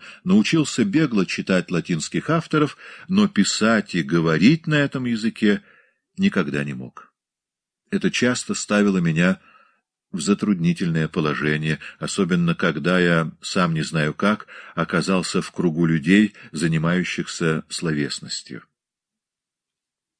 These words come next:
Другое неудобное последствие такого способа обучения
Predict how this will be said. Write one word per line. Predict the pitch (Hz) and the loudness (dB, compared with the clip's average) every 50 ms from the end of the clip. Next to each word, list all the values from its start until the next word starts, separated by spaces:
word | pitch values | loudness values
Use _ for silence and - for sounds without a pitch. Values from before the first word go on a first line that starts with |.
| _ _ _ _ _ _ _ _ _ _ _ - - _ _ _ _ _ _ _ _ - | _ _ _ _ _ _ _ _ _ _ _ -20 -20 _ _ _ _ _ _ _ _ -2
Другое | - 107 135 120 107 127 131 135 135 | 2 4 4 4 6 4 4 6 4
неудобное | 127 131 135 131 120 131 127 117 123 127 127 120 | 4 4 4 4 4 2 2 2 2 0 0 0
последствие | - 123 - - - 120 117 113 - - - 113 110 110 | 0 -4 -4 -2 0 0 0 0 -2 -2 2 2 2 4
такого | - 113 101 - 113 104 107 | 2 0 0 0 0 0 0
способа | 104 - - - 104 98 - - 101 92 95 | -2 -4 -2 -2 -2 -2 -2 -2 -2 0 0
обучения | 92 87 95 - - - 95 87 90 90 87 82 | 0 0 -2 -2 0 0 2 2 4 2 2 2